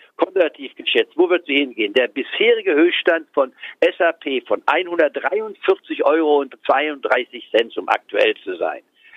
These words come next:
Dieser Höchststand wird in den nächsten fünf Jahren wieder erreicht werden. Ist eine Minimumprognose. Ich sage Minimumprognose. Kann man mich darauf nicht verklagen, aber das ist von der Strategie her Minimum.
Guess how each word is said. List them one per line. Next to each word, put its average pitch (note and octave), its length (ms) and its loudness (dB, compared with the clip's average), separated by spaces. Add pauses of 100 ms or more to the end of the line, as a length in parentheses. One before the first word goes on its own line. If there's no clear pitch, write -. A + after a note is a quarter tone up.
(180)
Dieser E3+ 240 2
Höchststand D#3 460 -2
wird D#3 140 -2
in C#3 80 0
den B2+ 80 -4
nächsten E3 280 -2
fünf D3 240 -2
Jahren C#3 340 0 (260)
wieder G3 460 -2
erreicht C3+ 580 -2
werden. A#2+ 180 2
Ist A#2+ 120 -6
eine B2 280 2
Minimumprognose. C3 1800 -2 (240)
Ich - 40 -20
sage C3 280 0
Minimumprognose. B2+ 1160 0 (220)
Kann C3+ 160 0
man C3+ 80 -2
mich C3 160 -12
darauf A#2 240 0
nicht A#2+ 160 -12
verklagen, D3+ 560 0
aber B2+ 200 0
das C3 160 -2
ist - 180 -20
von C3 120 2
der A#2 120 0
Strategie E3 720 -2
her D#3 160 2 (240)
Minimum. C#3 500 -2